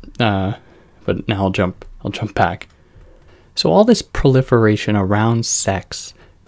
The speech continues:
did usher in something of a kind of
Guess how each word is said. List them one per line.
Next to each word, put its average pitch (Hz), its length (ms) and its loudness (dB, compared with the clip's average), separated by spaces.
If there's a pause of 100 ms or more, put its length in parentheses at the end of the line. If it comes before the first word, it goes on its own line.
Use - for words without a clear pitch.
(160)
did 214 340 4 (160)
usher 147 380 2
in 117 260 4 (160)
something - 640 2
of 131 100 0
a 131 60 4
kind 120 360 0
of 110 180 -4